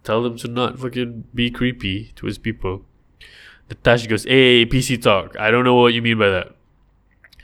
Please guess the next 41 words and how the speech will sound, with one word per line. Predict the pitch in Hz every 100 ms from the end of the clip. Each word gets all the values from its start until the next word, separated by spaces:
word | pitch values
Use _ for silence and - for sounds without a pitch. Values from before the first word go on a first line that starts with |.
| - - - _ -
Uh, | 104 101 101 101 98 98 98
Zan | 98 101 117 139 151 151
continues, | - 113 113 95 90
"I | 110
guess | 156 156
my | 131
understanding | 123 127 117 110 110
is | 98 98 104
the | 107
concept | 117 120 104
of | -
punching | 113 127 101
up | 107 113
and | 110
punching | 95 90 117
down." | 147 110 - _ _ _ _ - - _ _
I | _ _
don't | 147 156
know | 165 165 165 170 165 165 -
what | 65 131 156 156 - -
you | 143 151
want | 147 156 151
me |
to | 156
talk | 202 170
about, | 123 147 - - _ _ _ _ _ _
uh, | 107 104 104 101
because | 101 104
I'm | 101
not | 123
sure | - 131
how | 127
this | 117 117
relates | 113 107
to | - 110
what |
we're, | 107 107 135
<laughs> | -
what | - 120
we're | 113
saying. | 113 107 95 90